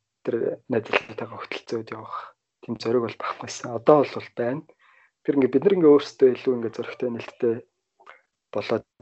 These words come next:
нийгэмдэр гарч ирэх юм бол одоо Л Г Б Т Q хүмүүсийг ойлгох хандлага нь бол өөрчлөгдөх болов уу гэж бодож байна. Тэгээд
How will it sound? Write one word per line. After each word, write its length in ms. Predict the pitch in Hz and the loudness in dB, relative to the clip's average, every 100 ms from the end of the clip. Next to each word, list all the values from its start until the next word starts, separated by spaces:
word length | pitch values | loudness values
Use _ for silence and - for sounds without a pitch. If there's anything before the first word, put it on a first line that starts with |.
| 113 | -4
нийгэмдэр 280 | 107 110 - | -2 -4 -6
гарч 160 | - - | -8 -6
ирэх 160 | - | -4
юм 80 | 113 107 | -4 -6
бол 100 | - 104 - - - _ _ _ - | -8 -10 -10 -12 -14 _ _ _ -2
одоо 480 | 117 110 110 160 _ _ _ _ - | 0 2 -2 -6 _ _ _ _ -10
Л 80 | - | -4
Г 80 | |
Б 140 | 117 127 | -4 2
Т 160 | - 110 | 2 2
Q 80 | - | 0
хүмүүсийг 380 | 110 104 - 104 | -4 -2 -2 -2
ойлгох 420 | 107 - - - | -2 -4 -6 -6
хандлага 360 | 113 95 - 113 | -4 -2 0 0
нь 100 | 107 | 0
бол 320 | 104 - - | -4 -8 -6
өөрчлөгдөх 440 | 113 - - - - | -4 -2 -4 -4 -4
болов 220 | 110 - | -2 4
уу 120 | 127 113 | 6 6
гэж 60 | - | 0
бодож 220 | - - | -12 -10
байна. 240 | - 113 110 | -8 -6 -2
Тэгээд 200 | 107 | -2